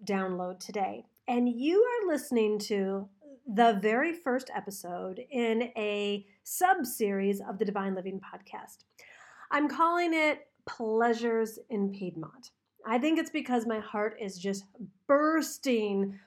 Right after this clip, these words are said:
with love and vivaciousness and enthusiasm and big thinking and really, really, really getting back to or getting forward to living the epic life.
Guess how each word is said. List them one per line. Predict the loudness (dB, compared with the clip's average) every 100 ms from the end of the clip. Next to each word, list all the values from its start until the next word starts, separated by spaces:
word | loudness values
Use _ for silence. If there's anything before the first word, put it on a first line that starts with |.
| -2
with | 0 0 -4 _ -8
love | -2 4 6 8 8 6 -2
and | 0
vivaciousness | 2 2 2 0 0 -2 -2 0 0 -2
and | -2 -2
enthusiasm | 0 6 6 6 2 2 2 2 2 0
and | 0 0 0
big | -2 -2 -2
thinking | 0 0 0 0 2 4 2 -2
and | -4 -2 -4 -4 -6 -2
really, | 0 4 4 4 2 0 0
really, | 2 2 2
really | 0 0 0 -2
getting | -2 0 0 0
back | 2 2 2 -4
to | -4 -2 -2
or | -2
getting | -2 0 0 -2
forward | -4 -4 -2 0 0 0
to | -2 0 2 2 0 -2 -18 -20 -12
living | -6 0 2 2 2 0 0 -2 -8 -6
the | -2 0
epic | -2 -6 -10
life. | -10 -10 -14